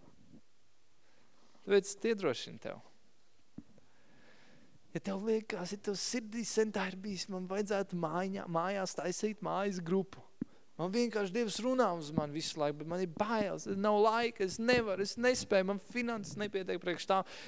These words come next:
Kā es, kurš vispār gribēs nākt pie manis un, un es, es, man nekas nesanāk, kā es varēšu kādus cilvēkus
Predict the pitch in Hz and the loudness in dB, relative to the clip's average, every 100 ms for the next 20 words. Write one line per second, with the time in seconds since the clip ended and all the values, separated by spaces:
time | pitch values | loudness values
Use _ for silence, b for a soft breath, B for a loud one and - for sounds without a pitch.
0 | - 233 247 226 - 262 254 - 202 208 | 2 6 8 6 6 6 6 6 4 4
1 | 240 208 165 - - 196 220 220 - 165 | 2 2 2 -2 -2 0 0 -2 0 0
2 | 156 165 208 196 151 170 160 B B B | 0 2 2 2 -2 -4 -6 B B B
3 | 214 220 226 226 214 226 208 220 220 220 | 4 6 10 8 8 0 -4 2 4 6
4 | 220 220 208 185 202 247 - 208 170 - | 2 4 2 2 2 2 2 0 -2 0
5 | 226 208 214 190 - 214 202 - 247 233 | 0 0 0 0 2 2 2 2 4 6
6 | 190 - | 4 2